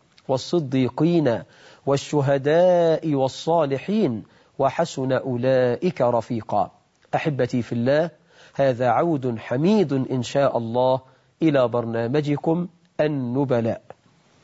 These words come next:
ولقاؤنا في هذه الليلة المباركة مع وردة نضيرة، وزهرة ريانة، وريحانة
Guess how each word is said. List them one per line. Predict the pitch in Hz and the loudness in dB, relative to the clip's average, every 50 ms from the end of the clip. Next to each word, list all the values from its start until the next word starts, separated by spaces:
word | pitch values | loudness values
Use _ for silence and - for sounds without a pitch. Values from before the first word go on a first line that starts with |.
| _ - _ - - - - - | _ -20 _ -20 -20 -16 -6 -2
ولقاؤنا | 147 156 165 175 - 220 233 233 - 190 185 180 175 | 0 0 0 2 2 2 2 2 2 0 0 2 0
في | 175 - - 160 147 | 0 0 0 -2 0
هذه | 131 160 185 196 165 147 151 135 | 2 2 2 2 2 0 -2 -2
الليلة | 143 139 135 143 165 165 147 135 135 - - | 0 0 2 2 2 2 2 0 0 -2 -2
المباركة | 127 117 117 117 113 131 143 156 151 160 156 - - 165 170 165 _ _ _ _ | -4 -4 -2 -2 0 2 2 2 2 2 -2 -2 -4 -4 -4 -6 _ _ _ _
مع | - 131 127 135 151 147 135 151 156 156 156 156 156 160 - - _ | -6 -2 0 2 2 2 2 2 2 2 2 2 0 0 -4 -8 _
وردة | - 127 123 143 160 156 143 123 127 156 156 156 165 | -8 -2 0 0 0 0 -2 -2 -2 -2 -2 0 -2
نضيرة، | 147 135 120 117 120 117 127 139 131 127 117 113 110 - _ _ _ _ _ _ _ _ _ _ _ _ - - - - | -2 -2 0 -2 -2 0 0 2 2 2 0 0 -4 -6 _ _ _ _ _ _ _ _ _ _ _ _ -20 -20 -8 -2
وزهرة | - 143 143 131 170 180 156 143 147 170 180 - - 180 175 165 143 | 0 0 0 2 0 -2 0 0 0 0 0 0 -2 -4 -2 0 0
ريانة، | 131 135 131 127 127 139 143 139 127 120 120 117 - _ _ _ _ _ _ _ _ _ _ _ _ _ _ _ - | 0 0 0 0 0 0 2 2 0 0 -2 -6 -8 _ _ _ _ _ _ _ _ _ _ _ _ _ _ _ -4
وريحانة | - 143 147 156 151 147 127 - - 180 190 196 196 196 185 - - 202 196 196 | 0 0 2 2 2 0 -2 -2 0 2 2 2 2 2 0 0 0 -2 -2 -4